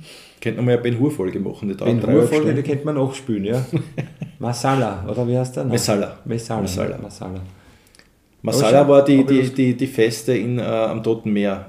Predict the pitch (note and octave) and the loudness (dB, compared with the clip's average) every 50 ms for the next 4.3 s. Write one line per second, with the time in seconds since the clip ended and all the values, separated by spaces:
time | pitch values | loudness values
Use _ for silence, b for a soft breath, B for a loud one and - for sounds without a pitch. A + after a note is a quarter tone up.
0 | - - G2 F#2+ G2 G2 - - F#2+ G2 F#2 F#2+ G2 F#2+ - - F#2+ E2+ D2+ D#2 | -14 -12 -10 -10 -8 -8 -10 -8 -8 -8 -8 -8 -8 -10 -10 -12 -10 -10 -8 -8
1 | C#2+ C2+ - - - - - - - - - - B1 C2+ - - - - - - | -8 -8 -8 -10 -10 -10 -8 -8 -8 -10 -10 -10 -10 -10 -8 -8 -10 -10 -10 -10
2 | - - - G#1 - - - - - B2 - - B2+ B2 - - A#2 A#2 A#2 A2+ | -10 -10 -10 -12 -12 -14 -14 -16 -16 -16 -14 -12 -12 -10 -8 -6 -6 -4 0 0
3 | A2+ G#2+ A#2+ A2+ A2+ A#2+ G#2+ G#2+ A2+ A2 G#2 G#2+ G#2 G#2+ A2 G#2+ - G#2+ G#2+ G#2 | 0 2 2 2 2 2 2 4 2 2 2 2 0 -2 -2 -4 -4 -2 -2 0
4 | D#2 C#2 G2 G2 G2 | 0 0 -2 -2 -2